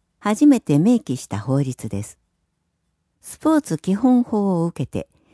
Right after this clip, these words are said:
二千十二年から五年ごとに制定されている三つのスポーツ基本計画では、いずれもすべての人が関心、適性などに応じてスポーツに参画することができる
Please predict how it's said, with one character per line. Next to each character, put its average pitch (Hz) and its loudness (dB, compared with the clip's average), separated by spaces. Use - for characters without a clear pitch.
二 202 0
千 226 2
十 208 2
二 196 2
年 156 2
か 131 -4
ら 123 -4
五 190 2
年 262 4
ご 233 -2
と 170 0
に 120 2
制 196 -2
定 190 -2
さ 175 -4
れ 165 -2
て 160 -6
い 143 0
る 131 -4
三 180 0
つ 269 0
の 131 2
ス - -18
ポ 269 4
ー 233 2
ツ 123 -4
基 170 -4
本 226 0
計 208 -4
画 110 -8
で 113 -4
は、 85 -6
い 208 0
ず 285 2
れ 269 4
も 220 2
す - -4
べ 277 2
て 147 -2
の 113 0
人 131 -6
が - -10
関 208 0
心、 156 0
適 208 -2
性 226 0
な 202 0
ど 175 0
に 127 0
応 165 2
じ 170 -4
て 147 -4
ス - -20
ポ 294 2
ー 262 2
ツ 151 -2
に 127 2
参 226 -2
画 233 -6
す 214 -4
る 208 -2
こ 202 -4
と 190 -2
が 135 -2
で 120 -6
き 151 -4
る 110 -6